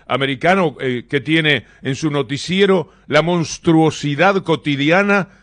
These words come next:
de mentir y de atacar al gobierno.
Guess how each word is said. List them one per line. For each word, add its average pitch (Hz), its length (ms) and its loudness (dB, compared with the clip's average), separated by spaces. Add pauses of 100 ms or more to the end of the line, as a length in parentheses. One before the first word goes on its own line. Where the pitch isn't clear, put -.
(140)
de 143 160 0
mentir 196 720 -2 (220)
y 131 120 -4
de 139 100 0
atacar 135 360 0
al 156 80 2
gobierno. 202 800 0